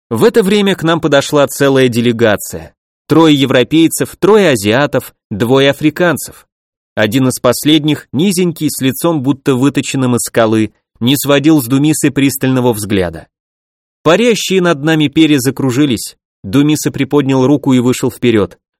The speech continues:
Он переговорил с африканцами и вернулся к нам. "Они хотят нанять Нацука.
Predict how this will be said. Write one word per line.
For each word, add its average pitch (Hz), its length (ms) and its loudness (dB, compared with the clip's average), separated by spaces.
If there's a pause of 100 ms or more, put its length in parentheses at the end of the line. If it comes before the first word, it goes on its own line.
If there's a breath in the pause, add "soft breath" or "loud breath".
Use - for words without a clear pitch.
Он 135 180 2
переговорил 139 560 2
с - 100 -6
африканцами 151 760 -2
и 139 140 -2
вернулся 120 480 -2
к - 80 -16
нам. 87 280 -6 (1040)
"Они 110 300 0
хотят 127 480 0
нанять 120 400 0
Нацука. 101 760 -2